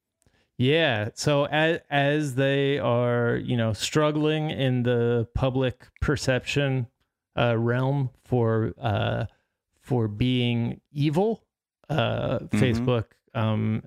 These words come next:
Speaker 1: is now just gone, down. Um,
Speaker 2: Yeah.
Speaker 1: and people are wondering what happened. Uh, you looked into the, into the tech behind it a little bit.
Speaker 2: Yeah.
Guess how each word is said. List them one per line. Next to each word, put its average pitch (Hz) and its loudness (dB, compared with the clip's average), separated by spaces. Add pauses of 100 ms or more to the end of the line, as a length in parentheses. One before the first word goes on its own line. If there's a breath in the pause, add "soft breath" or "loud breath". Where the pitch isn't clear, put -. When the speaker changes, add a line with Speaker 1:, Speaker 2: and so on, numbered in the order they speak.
(100)
Speaker 1:
is 110 0
now 107 0 (180)
just - -8 (300)
gone, 110 0 (540)
down. 120 0 (640)
Um, 104 0
Speaker 2:
Yeah. 80 2
Speaker 1:
and - -6 (480)
people 120 0
are 107 0
wondering 113 0
what 120 0
happened. 143 0 (180)
Uh, 123 2
you 117 2
looked 135 -2
into 123 0
the, 113 0
into 123 -2
the 110 -2 (120)
tech - -4 (220)
behind 131 0
it 127 -4
a 135 0
little 135 0
bit. 147 -2 (1120)
Speaker 2:
Yeah. 117 4